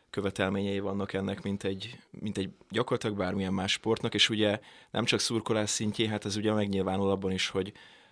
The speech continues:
hogy miért, ö, annyian, ö, futballoztak, ö, a tömegével ugye a gyerekek akár, ö, harmincas, negyvenes, ötvenes években Magyarországon is, hát erre volt ugye a legkisebb, ö,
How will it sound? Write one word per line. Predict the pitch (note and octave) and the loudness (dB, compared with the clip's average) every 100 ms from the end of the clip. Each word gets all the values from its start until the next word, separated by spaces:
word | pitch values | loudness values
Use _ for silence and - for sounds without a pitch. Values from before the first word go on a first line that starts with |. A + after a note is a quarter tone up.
| _ | _
hogy | - G2+ F#2+ | -6 0 0
miért, | G#2+ G#2 F#2+ F#2 - | 4 6 4 2 0
ö, | F#2+ F#2+ | 2 4
annyian, | F#2+ G2 F#2+ F2+ F#2 | 4 4 2 2 2
ö, | F#2 F2+ | 2 0
futballoztak, | F2+ - G2 F2+ F2+ - G2 F#2+ | -2 -4 -2 0 0 -2 -4 -4
ö, | A2 G2 G2 G2 | -4 -2 0 -2
a | - - G#2 - - | -2 -2 -4 -6 -6
tömegével | A2+ G#2 F#2+ G2 F#2+ | -2 2 4 4 4
ugye | G2 G2 | 4 4
a | |
gyerekek | G#2 G2 F#2+ G2+ - - - - _ _ _ _ _ | 4 2 2 -2 -4 -16 -20 -20 _ _ _ _ _
akár, | - G2 F#2+ F#2 F#2+ | -6 0 2 4 4
ö, | F#2 F#2 F#2+ A2+ _ _ | 4 4 2 -4 _ _
harmincas, | - G#2 G2+ G2 F#2+ - | 0 2 4 2 0 0
negyvenes, | G#2 G2+ F#2 | 0 2 2
ötvenes | G#2 - G2+ - | 2 0 0 0
években | G#2+ G2+ G#2 | 0 0 0
Magyarországon | G#2+ G2 G2 - G#2 G2+ G#2 | 0 2 2 2 0 2 2
is, | A2 - | 2 2
hát | G#2 | 2
erre | G#2+ F#2+ | 2 2
volt | F#2+ G2+ G2 | 2 0 0
ugye | G#2+ G2+ | -2 0
a | |
legkisebb, | G2 F#2 - F#2 - F#2+ F#2+ G2+ | 0 -2 -2 0 2 0 -2 0
ö, | F#2+ | 0